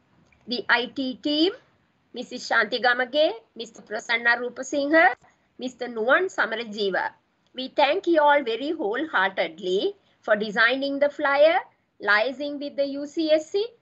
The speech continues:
for being tolerant to all our questions, sometimes very silly questions from us. Thanks to all other non-academic staff,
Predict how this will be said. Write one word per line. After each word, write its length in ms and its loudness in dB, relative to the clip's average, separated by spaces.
for 120 -4
being 360 -2
tolerant 540 2
to 200 -2
all 260 4
our 160 2
questions, 760 -2
sometimes 600 -2
very 240 -6
silly 300 -12
questions 500 -6
from 220 -2
us. 300 -4
Thanks 320 2
to 120 4
all 320 6
other 220 -4
non-academic 640 -6
staff, 440 0